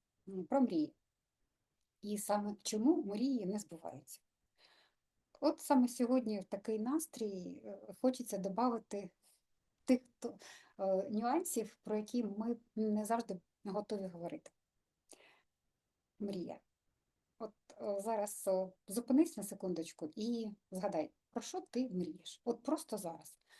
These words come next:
Ну, давайте так, всі ми мріємо про мир, це правда, але наступна мрія, яка твоя? Про, про що?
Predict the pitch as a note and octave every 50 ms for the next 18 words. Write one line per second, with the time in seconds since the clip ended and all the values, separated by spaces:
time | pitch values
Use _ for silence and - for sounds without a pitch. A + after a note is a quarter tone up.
0 | - _ - A3 A3 A#3 A3+ - - - - - - - C#4 C4 A3+ A3 G#3 G3
1 | G3 F#3+ F#3+ F3 E3 E3+ D#3+ - - G3+ G#3+ A#3+ E4+ G4+ - - _ _ _ _
2 | _ _ _ _ _ - - - - G3 - - D#3+ D#3 D#3 E3+ G3 B3+ E4 D#4
3 | - _ _ _ - G#3 G#3 G#3+ A#3 C4 C4+ B3+ - - _ _ _ - A3+ A3
4 | - - - F3 - - F3 F3+ E3+ - F3+ F#3 F3+ F3+ F3+ G3 F#3 - F3+ D#3+
5 | - - D#3+ D#3+ E3 E3+ E3+ _ _ _ _ - - _ _ _ _ - - G#3+
6 | G#3+ A3 G#3+ G#3+ A3 - - _ - A#3+ B3 A#3+ - - - A#3 - -